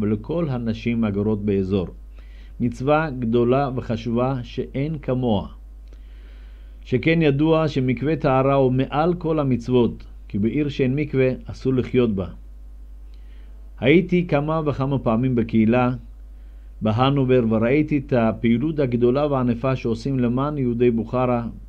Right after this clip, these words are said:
בקהילה, בפעילות עם בני הנוער ועם נשות הקהילה. דבר היחידי שחסר להם היום הוא מקווה. יצאו בקמפיין,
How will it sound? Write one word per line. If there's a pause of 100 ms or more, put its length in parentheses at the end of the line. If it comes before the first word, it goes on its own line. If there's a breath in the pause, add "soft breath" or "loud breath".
בקהילה,
בפעילות
עם
בני
הנוער (800 soft breath)
ועם
נשות
הקהילה. (280)
דבר
היחידי
שחסר
להם
היום (380)
הוא
מקווה. (760 soft breath)
יצאו
בקמפיין,